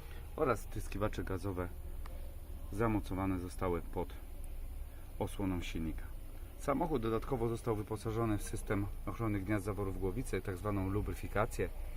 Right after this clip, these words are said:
z elektroniką sterującą niemieckiej firmy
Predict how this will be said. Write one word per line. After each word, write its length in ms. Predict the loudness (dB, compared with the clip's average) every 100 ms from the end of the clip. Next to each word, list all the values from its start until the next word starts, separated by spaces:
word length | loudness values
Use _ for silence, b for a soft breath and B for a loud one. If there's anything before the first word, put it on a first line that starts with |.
| -6 0
z 80 | 2
elektroniką 640 | 2 2 0 2 2 0 -2
sterującą 720 | -4 0 2 4 4 4 0 -2 B B B B B 0
niemieckiej 460 | 4 4 4 0 -2
firmy 360 | 0 0 0